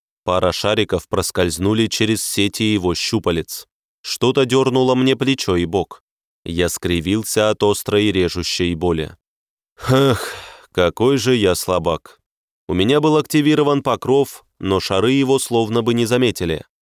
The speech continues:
Если бы не отражение, я бы уже давно откис от одарённых злодеев.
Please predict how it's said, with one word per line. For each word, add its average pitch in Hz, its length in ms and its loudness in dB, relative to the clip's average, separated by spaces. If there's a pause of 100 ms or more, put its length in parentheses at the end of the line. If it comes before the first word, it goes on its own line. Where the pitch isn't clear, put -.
(320)
Если 98 400 0
бы 98 160 2
не 92 80 2
отражение, 104 880 2
я 92 240 2
бы 90 100 0
уже 90 260 0
давно 92 400 2
откис 127 420 -2
от - 180 -4
одарённых 95 580 2
злодеев. 92 680 -2